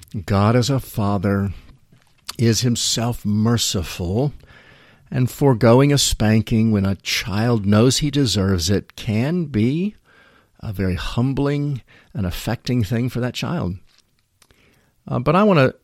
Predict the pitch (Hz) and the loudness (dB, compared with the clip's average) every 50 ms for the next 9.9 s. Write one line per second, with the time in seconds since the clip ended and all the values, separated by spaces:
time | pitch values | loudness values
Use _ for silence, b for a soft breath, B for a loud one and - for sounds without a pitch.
0 | _ _ _ _ - 127 139 151 - - - - 147 127 107 107 117 113 110 113 | _ _ _ _ 0 2 2 2 2 0 0 2 2 2 4 4 4 6 6 4
1 | 127 127 - - 135 127 120 - 127 123 117 107 98 98 98 101 98 98 - - | 2 2 0 0 0 0 0 2 2 2 4 4 4 4 2 2 2 0 0 -2
2 | 120 110 - - 110 101 - - - 143 147 139 127 113 98 110 107 107 - - | -4 -4 -2 -2 -2 -2 -2 -2 0 0 2 4 4 4 4 2 0 0 -2 -2
3 | - 104 107 113 117 - - - - 110 98 90 87 90 90 - - - b b | -2 0 0 0 0 -2 -4 -2 -2 0 0 0 0 -2 -4 -8 -14 -20 b b
4 | b b b b b b b b b _ - 95 - - - - - - - 110 | b b b b b b b b b _ -6 -6 -6 -6 -6 -6 -2 0 2 2
5 | 104 104 107 104 95 90 90 85 - - - - 82 87 90 101 90 - - - | 4 4 4 4 2 2 0 -2 -2 -4 -4 -4 -6 -6 -6 -8 -10 -14 -20 -20
6 | - _ _ _ _ _ _ _ _ _ _ _ _ _ _ _ _ - - 110 | -20 _ _ _ _ _ _ _ _ _ _ _ _ _ _ _ _ -12 0 4
7 | 123 131 151 165 175 190 175 160 170 190 - 175 165 127 147 151 160 160 147 165 | 8 10 10 10 10 10 8 8 8 6 6 4 6 8 8 8 8 6 4 2
8 | 160 151 170 151 - 151 151 165 156 - - 120 117 117 123 127 135 143 - - | 4 4 4 4 4 4 4 2 2 2 2 2 2 2 2 4 4 4 4 4
9 | - 104 113 127 113 107 - _ 110 101 110 110 104 - - - - | 4 6 6 4 4 0 -6 _ -8 -4 -4 -4 -4 -2 -4 -4 -4